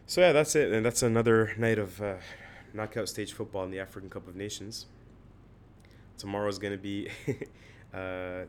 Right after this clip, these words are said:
two other great matches, Cape Verde Mor-, versus Mauritania early in the day here in Abidjan. Me personally, I'm going to Yamoussoukro for Côte d'Ivoire versus, uh, Senegal. Maybe the match of the tournament so far.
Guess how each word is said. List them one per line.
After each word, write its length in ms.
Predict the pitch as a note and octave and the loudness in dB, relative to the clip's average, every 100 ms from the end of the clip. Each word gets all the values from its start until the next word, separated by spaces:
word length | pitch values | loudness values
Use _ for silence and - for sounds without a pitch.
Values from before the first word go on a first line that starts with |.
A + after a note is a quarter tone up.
| - | -12
two 240 | - A#2 - | -6 -6 -4
other 240 | G#2+ G#2 | -2 -2
great 220 | F#2 G2+ | -2 -4
matches, 340 | F#2+ G2 F#2 - | -4 -8 -8 -6
Cape 200 | A2 G2+ | -6 -4
Verde 200 | G#2 G2+ | -4 -4
Mor-, 140 | G2+ - - | -6 -6 -8
versus 280 | G#2 F#2+ F#2+ | -6 -6 -6
Mauritania 540 | G2 F#2+ - G#2 G2+ | -4 -4 -4 -6 -4
early 260 | G2 G2 F#2+ | -4 -4 -4
in 60 | F2+ | -6
the 80 | |
day 220 | F2 G2+ A2+ | -4 -4 -4
here 140 | F#2 | -6
in 80 | F2 | -6
Abidjan. 460 | F2 F2 F2 A2 B2+ - - - - - - | -6 -8 -8 -8 -10 -18 -20 -20 -20 -16 -6
Me 100 | A#2 | -4
personally, 420 | C3 B2+ C3 A#2+ | -2 -2 -2 -2
I'm 140 | A2+ | 0
going 160 | A2 G#2+ | 0 -2
to 140 | - | -2
Yamoussoukro 520 | G2+ G2 - G2+ F#2+ | -4 -4 -8 -10 -10
for 320 | F2 F#2+ F2+ - - | -10 -6 -6 -8 -10
Côte 160 | F#2+ | -10
d'Ivoire 340 | F#2 F2+ F#2+ F2+ | -8 -6 -6 -6
versus, 500 | F2+ - F#2 F2 - - - - - F2+ | -10 -10 -12 -12 -16 -20 -20 -20 -18 -12
uh, 460 | F2 F2 E2+ E2+ | -10 -8 -8 -10
Senegal. 460 | E2 G#2 F#2 F2 D#2+ - - - - - - | -10 -6 -6 -6 -10 -16 -20 -20 -20 -20 -10
Maybe 300 | G2 F#2 F#2+ | -8 -6 -8
the 180 | F#2 F#2+ | -8 -8
match 280 | F#2 F#2 - | -6 -6 -8
of 100 | E2+ | -14
the 60 | |
tournament 420 | E2+ F#2 F2 E2 | -10 -8 -8 -10
so 160 | E2+ E2+ | -12 -14
far. 280 | - E2+ | -12 -14